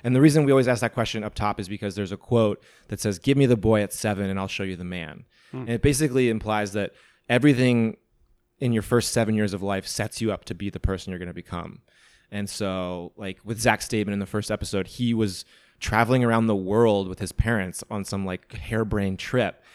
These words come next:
Speaker 1: And that gave him the freedom to be open to new experiences and, you know, kind of going where he wasn't comfortable, and which is a
Speaker 2: Right.
Speaker 1: big part of modeling. So for you,
Speaker 2: Yeah.
Speaker 1: it seems like, and with me, having a stable background allowed you to sort of explore your creative side or
Speaker 2: Mm-hmm.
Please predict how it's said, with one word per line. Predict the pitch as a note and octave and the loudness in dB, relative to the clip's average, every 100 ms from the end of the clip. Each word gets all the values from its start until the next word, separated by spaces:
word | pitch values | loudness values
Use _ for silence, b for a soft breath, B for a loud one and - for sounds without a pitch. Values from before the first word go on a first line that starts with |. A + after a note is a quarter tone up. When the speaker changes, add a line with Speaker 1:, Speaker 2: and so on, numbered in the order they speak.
| b b | b b
Speaker 1:
And | G#2+ G2+ | -4 -2
that | G2+ - - | -2 -4 -6
gave | B2 A#2 | -2 -2
him | A#2+ B2 A#2+ G#2+ | 0 0 2 -2
the | F#2+ G2+ | -2 -6
freedom | - - A#2+ A2 G#2 G2+ | -8 -6 -2 0 -2 -2
to | G#2 F2 b b b b b b _ | -4 -6 b b b b b b _
be | A#2 B2+ | -2 2
open | B2 B2 | 2 2
to | |
new | A#2 A#2 | 4 2
experiences | - A2 A2 G#2 G#2+ G2+ | 0 -2 -2 -2 -4 -4
and, | G2+ G2+ G#2 | -4 -2 -4
you | - G#2 | -4 -6
know, | F#2+ F#2 - | -4 -8 -8
kind | G#2+ | -6
of | F#2+ | -6
going | F2 A2 A2 | -2 0 2
where | G#2 | 0
he | G#2 | 0
wasn't | G2+ G#2 G2+ | -2 -6 -6
comfortable, | A#2 A2 G#2+ F#2+ G2 F#2 - | -6 -6 -6 -6 -6 -6 -6
and | G2 F#2+ A#2 | -8 -8 -8
which | A2+ A#2 | -6 -6
is | A2 | 0
a | |
Speaker 2:
Right. | A2 | 4
Speaker 1:
big | B2 | 6
part | A2+ A2+ | 6 6
of | |
modeling. | D#3+ D3 G2 E2+ - b b b | 4 4 2 -4 -12 b b b
So | - A#2+ | -10 -8
for | A#2+ | -4
you, | B2 C3 | -2 -2
Speaker 2:
Yeah. | |
Speaker 1:
it | - | -2
seems | A#2 G#2 | -6 -4
like, | G#2 - - | -6 -8 -8
and | G#2+ | -8
with | F#2+ | -4
me, | C3 C3 G#2+ F#2 b b b b _ - | -2 0 0 -4 b b b b _ -18
having | - B2+ B2+ A#2+ | 0 2 4 2
a | |
stable | - A2+ G#2+ G#2 G2+ G2 | 0 -2 0 0 -2 -4
background | - G#2 - G#2 F#2+ | -4 -4 -4 -6 -6
allowed | G2 G2+ G2 | -6 -6 -6
you | G2 | -6
to | F#2+ | -8
sort | - G2+ F#2 | -8 -10 -10
of | E2+ - | -14 -20
explore | - - - G2 | -18 -16 -10 -10
your | F#2+ | -10
creative | - A2+ G#2 | -6 -6 -4
side | - G2 F2+ F2 E2+ | -6 -8 -8 -10 -10
or | F2+ F2 F2 | -12 -10 -10
Speaker 2:
Mm-hmm. | G#2+ A2+ | -10 -12